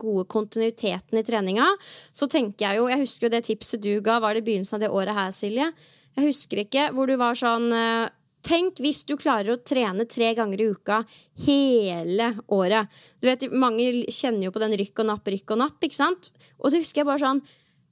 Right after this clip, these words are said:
for så mange så er det et ganske hårete mål egentlig, å klare å trene tre ganger i uka hele året, uke ut og uke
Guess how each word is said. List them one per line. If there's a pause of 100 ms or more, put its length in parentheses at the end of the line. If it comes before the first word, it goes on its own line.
(200)
for
så
mange (180)
så (100)
er
det (100)
et (220)
ganske
hårete
mål
egentlig,
å
klare
å
trene (300)
tre
ganger
i
uka (200)
hele
året, (320)
uke
ut
og
uke